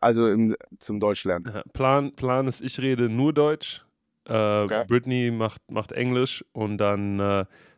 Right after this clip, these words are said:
Speaker 2: so beim, beim Gemeinsamen werden wir es uns, uns aufteilen. Äh, wir haben ja auch noch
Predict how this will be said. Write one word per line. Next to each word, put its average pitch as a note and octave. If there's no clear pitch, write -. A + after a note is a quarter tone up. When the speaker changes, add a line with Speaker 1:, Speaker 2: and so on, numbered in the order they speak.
Speaker 2:
so G#2
beim, G2+
beim G2
Gemeinsamen G#2+
werden G2+
wir G2
es G2
uns, G2
uns G#2+
aufteilen. A2
Äh, G#2+
wir F#2+
haben A#2
ja A#2
auch A2+
noch A2